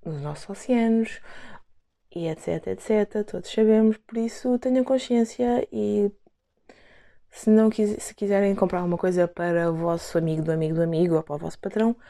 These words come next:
por que não comprar uma prenda que possamos consumir? Ou então um voucher para alguma coisa, ou então, eh, uma planta, chocolate é sempre fantástico. Se alguém for alérgico aos chocolates,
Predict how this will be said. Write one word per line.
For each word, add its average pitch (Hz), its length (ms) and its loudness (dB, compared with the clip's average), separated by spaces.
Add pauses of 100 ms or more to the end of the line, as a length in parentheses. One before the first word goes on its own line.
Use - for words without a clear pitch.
(220)
por 262 120 -6
que 254 80 -12
não 277 160 0
comprar 285 380 -4
uma 277 160 0
prenda 233 560 2 (400)
que - 100 -20
possamos 247 360 0
consumir? 302 540 -8 (1500)
Ou 196 180 0
então 220 560 2 (400)
um 220 120 4
voucher 196 640 4
para 180 140 -4
alguma 170 300 -2
coisa, 160 560 -4 (480)
ou 202 160 0
então, 196 680 0 (180)
eh, 185 380 -2
uma 196 380 -2 (160)
planta, 226 840 -2 (400)
chocolate 208 560 -2
é - 20 2
sempre 190 280 -4
fantástico. 180 640 -4
Se - 80 -4
alguém 208 180 4
for 214 140 4
alérgico 185 380 2
aos 175 80 -10
chocolates, - 600 -4